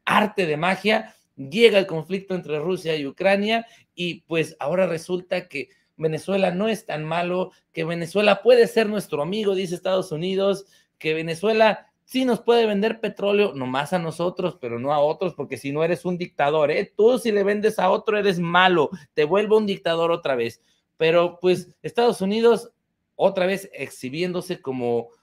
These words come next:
como un avaricioso, que no le importa el pueblo, que no le importa la gente, que no le importa a usted que nos ve a través de esta cámara y que lo único que le importa,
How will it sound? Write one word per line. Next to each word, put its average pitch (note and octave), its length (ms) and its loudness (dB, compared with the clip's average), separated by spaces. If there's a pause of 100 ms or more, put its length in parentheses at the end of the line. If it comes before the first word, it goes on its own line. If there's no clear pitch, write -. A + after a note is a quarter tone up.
(160)
como C#3 220 -4
un F#3+ 100 0
avaricioso, D#3 840 -4 (360)
que C#3 80 -4
no F#3+ 140 0
le F#3 100 -2
importa E3 400 -4
el B2 100 -12
pueblo, E3+ 320 0
que D3+ 120 -8
no E3 100 -6
le D#3+ 80 -8
importa D3+ 300 -10
la C#3 100 -12
gente, E3 300 -10
que D3 100 -8
no E3 100 -6
le E3 60 -6
importa E3 300 -6
a C3 40 -4
usted - 320 -6
que B2+ 120 -12
nos A#2+ 140 -8
ve C#3+ 80 0
a D3 100 -4
través C3+ 300 -4
de C#3 40 -8
esta A#2+ 160 -10
cámara C3+ 400 -2 (180)
y A#2 120 -12
que B2 100 -4
lo C#3+ 80 0
único D3+ 340 -6
que - 80 -10
le A#2+ 100 -4
importa, E3 540 -6